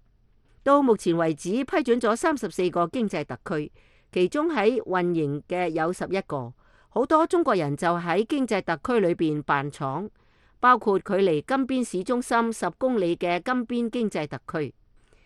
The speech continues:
嚟自新加坡，但係喺柬埔寨生活咗多年嘅盧啟健嘅辦公室就位於金邊經濟特區。呢一個二千零六年成立嘅經濟特區有八十幾家外國公司，但係大部分係中國嘅公司。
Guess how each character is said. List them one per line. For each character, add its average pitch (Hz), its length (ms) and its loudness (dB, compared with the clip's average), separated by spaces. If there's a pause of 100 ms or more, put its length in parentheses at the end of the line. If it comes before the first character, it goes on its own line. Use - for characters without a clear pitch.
(200)
嚟 180 140 0
自 220 220 2
新 320 180 0
加 247 100 6
坡， 262 320 4
但 202 200 0
係 190 120 0
喺 220 220 0
柬 233 180 2
埔 170 140 0
寨 180 180 2
生 277 220 -2
活 190 100 2
咗 208 180 0
多 285 220 4
年 151 240 0
嘅 175 280 0
盧 143 260 -2
啟 180 260 -2
健 156 240 -2
嘅 160 200 -2
辦 143 220 -2
公 190 180 -2
室 185 200 -2 (160)
就 220 200 2
位 226 100 2
於 285 160 0
金 302 240 2
邊 277 220 -2
經 277 200 -2
濟 180 240 -2
特 131 240 -8
區。 160 280 -6 (580)
呢 214 100 2
一 233 120 6
個 190 100 0
二 175 240 0
千 269 220 0
零 160 100 2
六 165 160 -2
年 143 180 -2
成 143 220 -4
立 156 60 -2
嘅 170 420 2
經 254 180 0
濟 185 200 0
特 208 400 0
區 190 80 2
有 180 180 2
八 202 160 4
十 180 240 -2
幾 196 140 0
家 220 240 4
外 156 180 -2
國 151 160 -4
公 185 180 -6
司， 214 300 -6 (400)
但 226 180 4
係 233 80 0
大 214 200 0
部 220 160 2
分 202 260 -2
係 196 160 -2
中 277 220 -4
國 175 160 -4
嘅 143 120 -10
公 143 200 -6
司。 139 260 -8